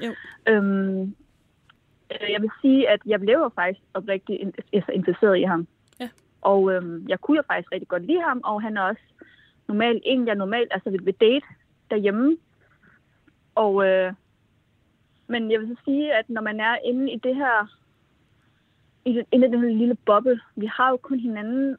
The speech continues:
Speaker 2: og, og jeg vil sige, at man, man bliver på en eller anden måde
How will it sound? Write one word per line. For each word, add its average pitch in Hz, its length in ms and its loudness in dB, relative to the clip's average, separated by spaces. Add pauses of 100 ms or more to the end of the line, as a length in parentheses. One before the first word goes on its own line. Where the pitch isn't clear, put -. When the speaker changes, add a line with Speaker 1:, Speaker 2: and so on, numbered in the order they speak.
Speaker 2:
og, 196 460 0
og 220 100 0
jeg 214 80 0
vil 220 180 -4
sige, 262 260 0
at 233 80 -4
man, 208 200 -2
man 208 160 -2
bliver 285 200 4
på - 120 -14 (120)
en 311 120 2
eller 262 120 2
anden 220 120 -4
måde 214 320 0